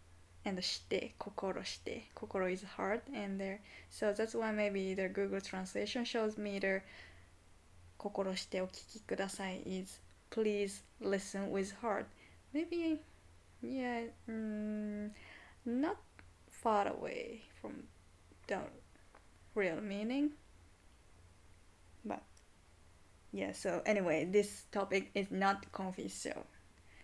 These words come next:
watch out or not listen carefully, like,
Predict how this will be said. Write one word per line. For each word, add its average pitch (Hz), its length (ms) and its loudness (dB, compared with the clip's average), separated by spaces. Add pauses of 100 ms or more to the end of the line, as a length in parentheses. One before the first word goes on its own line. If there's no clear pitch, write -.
(840)
watch 82 380 -2
out 208 260 4 (200)
or 170 380 -2 (1400)
not 208 300 -2
listen 208 380 0
carefully, - 540 -2 (320)
like, - 480 -2